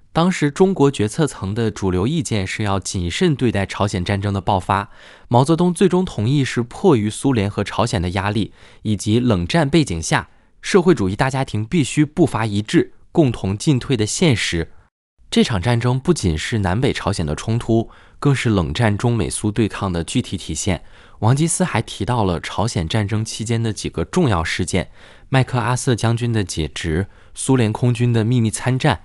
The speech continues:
和蒋介石政权未被允许参战。这些插曲反映了冷战期间的战略考虑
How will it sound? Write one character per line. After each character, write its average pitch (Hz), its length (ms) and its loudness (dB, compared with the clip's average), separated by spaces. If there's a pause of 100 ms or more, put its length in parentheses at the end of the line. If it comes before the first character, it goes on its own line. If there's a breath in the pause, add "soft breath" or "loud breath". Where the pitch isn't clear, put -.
(160 soft breath)
和 - 180 -2
蒋 85 280 -2
介 120 180 0
石 - 240 -2
政 113 180 0
权 85 360 -4
未 156 160 4
被 98 180 0
允 82 160 2
许 82 160 -6
参 82 240 -4
战。 82 220 -2 (560)
这 202 100 0
些 196 140 4
插 - 240 0
曲 - 180 -4
反 95 240 0
映 123 140 0
了 120 120 2
冷 92 240 0
战 143 200 2
期 143 200 -2
间 147 200 0
的 135 80 2
战 180 280 2
略 123 140 4
考 - 260 -4
虑 113 280 0